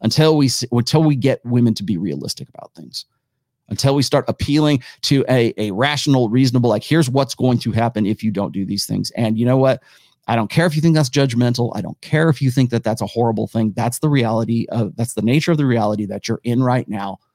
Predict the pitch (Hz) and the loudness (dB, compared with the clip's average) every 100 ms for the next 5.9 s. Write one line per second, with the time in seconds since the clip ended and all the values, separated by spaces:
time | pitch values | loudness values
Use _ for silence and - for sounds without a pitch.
0 | _ _ _ _ _ 120 127 120 107 - | _ _ _ _ _ 0 2 4 2 -2
1 | 104 - 78 - - _ - 110 110 113 | -6 -6 -8 -8 -14 _ -6 -2 0 0
2 | 110 - 107 101 98 143 113 101 - - | -2 -4 -4 -4 0 0 0 -4 -6 -10
3 | - - _ _ _ - 113 123 131 160 | -16 -20 _ _ _ -4 -2 0 0 -2
4 | - 165 165 147 147 135 135 113 - 127 | 0 2 2 0 2 2 2 0 -2 -2
5 | 120 110 - 190 185 143 139 135 131 | 0 -2 0 2 2 2 2 2 2